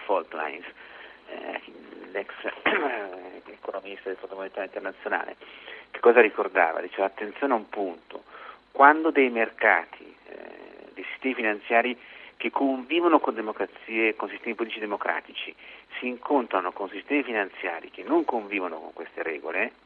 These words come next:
pensate alla Cina, questo crea una linea di frattura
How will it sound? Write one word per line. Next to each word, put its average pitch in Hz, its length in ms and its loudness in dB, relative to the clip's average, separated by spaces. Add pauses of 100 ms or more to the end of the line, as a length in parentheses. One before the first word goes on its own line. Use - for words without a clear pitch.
pensate - 340 -16
alla 82 140 -4
Cina, 82 420 -4 (520)
questo 165 340 2
crea 123 260 8
una 101 140 2
linea 127 200 2
di 107 80 -6
frattura 80 720 -4